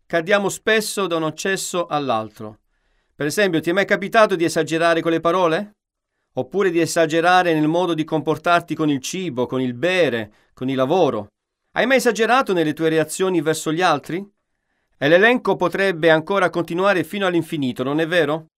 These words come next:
Insomma, la nostra tendenza è sempre quella di esasperare. Spesso mi ritrovo a riflettere e dico a me stesso,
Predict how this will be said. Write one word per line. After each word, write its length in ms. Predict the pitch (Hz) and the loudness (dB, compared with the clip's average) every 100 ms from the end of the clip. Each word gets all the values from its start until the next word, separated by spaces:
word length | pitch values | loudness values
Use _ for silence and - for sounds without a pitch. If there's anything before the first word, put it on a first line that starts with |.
| _ _ _ _ - | _ _ _ _ -6
Insomma, 560 | 165 214 185 156 139 | -2 2 4 4 2
la 160 | 139 147 | 2 0
nostra 600 | 180 240 208 180 170 160 | 2 0 0 2 2 2
tendenza 800 | - 170 165 143 123 120 - 139 | -2 -2 0 0 0 -4 -2 -2
è 100 | - | -2
sempre 480 | 151 - 226 226 190 | -8 -2 -2 0 -2
quella 340 | - 196 190 165 | -2 -2 0 0
di 100 | 156 | 0
esasperare. 960 | 151 156 - 147 120 107 107 107 107 _ _ _ _ _ _ _ _ _ | 0 -2 0 -2 -2 -2 -6 -10 -14 _ _ _ _ _ _ _ _ _
Spesso 420 | - - 254 - | -18 2 2 4
mi 80 | 190 | 0
ritrovo 400 | 170 165 196 196 | 0 -2 -2 2
a 40 | 175 | 2
riflettere 720 | 170 165 160 131 - 135 135 | 0 -2 -2 -2 -4 -4 -4
e 160 | - 160 | -6 -6
dico 300 | 185 165 165 | -6 -2 0
a 40 | |
me 100 | 151 | 0
stesso, 640 | 139 - 120 - - 113 | -2 -4 -4 -6 -12 -16